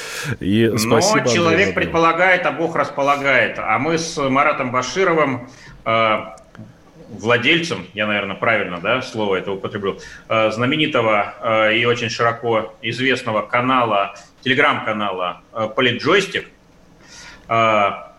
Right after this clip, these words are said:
Speaker 2: политологом, экспертом, энергетиком. Я уже, э, боюсь забыть перечислить какое-то из важных, э, значит, определений. А, ну,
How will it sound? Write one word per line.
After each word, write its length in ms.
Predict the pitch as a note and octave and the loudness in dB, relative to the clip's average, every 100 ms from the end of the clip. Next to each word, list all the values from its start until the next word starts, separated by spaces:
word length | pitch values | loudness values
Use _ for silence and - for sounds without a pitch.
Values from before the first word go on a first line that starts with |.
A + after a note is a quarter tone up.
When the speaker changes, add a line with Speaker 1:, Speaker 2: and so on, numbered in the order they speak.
| _ | _
Speaker 2:
политологом, 600 | A2 G#2+ F3 E3 C3+ G#2 | -4 0 2 2 0 -2
экспертом, 640 | - - F3 E3+ B2+ G2+ - | -6 0 0 0 -2 -4 -8
энергетиком. 840 | A2+ B2 A#2 D#3+ E3+ - G#2+ F#2+ - | -4 -2 2 0 0 -4 -6 -8 -6
Я 140 | A2 B2+ | -2 0
уже, 480 | A2+ A2+ A2+ G2+ - - | 0 0 0 0 -4 -8
э, 360 | G2+ G2 F#2+ F#2 - - - - - | -4 -2 -2 -4 -12 -20 -20 -20 -12
боюсь 480 | G#2+ C#3 F3 E3 - - | 0 2 2 0 -8 -8
забыть 460 | A2+ C3+ D3 B2 | -2 0 -2 -4
перечислить 540 | - B2+ C3 A#2 A2 - | -2 -2 -2 -6 -6 -4
какое-то 340 | A#2 B2+ A#2 | -2 -2 0
из 80 | A2 | 0
важных, 460 | B2 A2+ F#2 - - - - - | 2 0 -4 -14 -20 -20 -20 -4
э, 320 | G#2+ G#2 G2+ | 0 2 0
значит, 320 | G2 G#2 - | -2 -6 -4
определений. 800 | A#2+ C3 C3+ F3 F#3+ A#2 - - - - - | -4 -2 0 2 2 -2 -6 -12 -14 -14 -8
А, 160 | - G#2 | -2 0
ну, 240 | D3 D#3 | 0 -6